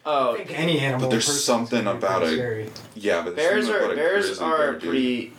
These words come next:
Speaker 1: aggressive.
Speaker 3: They're aggressive and they
Speaker 1: Brown bears, yeah,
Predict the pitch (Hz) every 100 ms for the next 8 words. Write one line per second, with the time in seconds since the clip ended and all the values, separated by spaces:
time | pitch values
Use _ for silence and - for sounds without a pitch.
0 | - 98 - - - 57 - - - -
1 | - 117 107 104 110 110 120 143 123 110
2 | 92 87 85 - - - - _ 147 165
3 | 123 92 - - - - - -